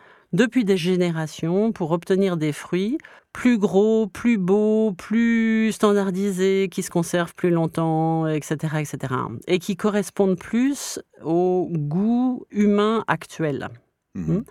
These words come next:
Speaker 1: Donc, généralement, dans la nature, les fruits des fruitiers sauvages sont plus petits.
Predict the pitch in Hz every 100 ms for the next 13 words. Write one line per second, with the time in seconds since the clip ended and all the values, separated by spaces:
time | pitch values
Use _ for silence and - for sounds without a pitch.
0 | - - _ 165 170 185 185 180 190 196
1 | 185 175 165 - 240 214 180 - - 202
2 | 202 170 160 - 160 170 156 165 156 190
3 | 247 262 - - 160 151 143 - - 135
4 | - 254